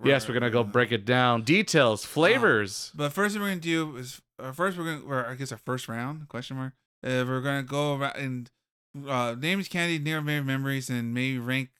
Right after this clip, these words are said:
Speaker 2: them based on our, what we remember them as kids or, you know, nostalgia feelings we have of,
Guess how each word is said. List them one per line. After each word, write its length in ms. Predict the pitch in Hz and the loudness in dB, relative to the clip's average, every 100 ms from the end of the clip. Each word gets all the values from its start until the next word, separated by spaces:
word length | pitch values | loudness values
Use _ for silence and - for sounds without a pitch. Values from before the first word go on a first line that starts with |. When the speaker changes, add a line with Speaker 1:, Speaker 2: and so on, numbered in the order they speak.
| - | -10
Speaker 2:
them 260 | 123 120 | -6 -4
based 340 | 120 127 127 127 | -2 -4 -4 -4
on 120 | 117 | -4
our, 140 | 113 | -6
what 300 | 95 123 123 | -10 -10 -6
we 100 | 131 | -2
remember 320 | 147 147 143 147 | -2 0 -2 -2
them 160 | 139 | -2
as 180 | 127 117 | -4 -6
kids 560 | - 156 151 143 139 - | -6 -4 -4 -6 -10 -12
or, 300 | 113 113 110 | -10 -8 -10
you 40 | |
know, 200 | 107 107 107 | -12 -14 -16
nostalgia 360 | 120 135 135 | -8 -4 -4
feelings 280 | 131 131 127 | -4 -8 -6
we 60 | 131 | -6
have 260 | 127 131 | -6 -6
of, 200 | 123 120 | -8 -16